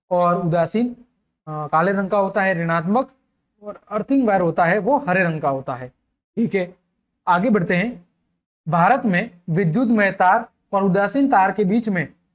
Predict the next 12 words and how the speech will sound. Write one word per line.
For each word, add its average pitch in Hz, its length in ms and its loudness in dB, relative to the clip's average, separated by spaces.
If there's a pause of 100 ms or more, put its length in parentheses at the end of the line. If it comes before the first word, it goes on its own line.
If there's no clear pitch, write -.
(120)
दो 247 180 2
सौ 269 140 -2
बीस 247 280 2
वोल्ट 202 300 0
का 226 100 0
विभवांतर 170 640 -2
होता 170 260 0
है। 135 220 -8 (560)
भारत 156 360 2
में 180 300 -6 (220)
विद्युतमय 208 580 -2
तार 233 380 2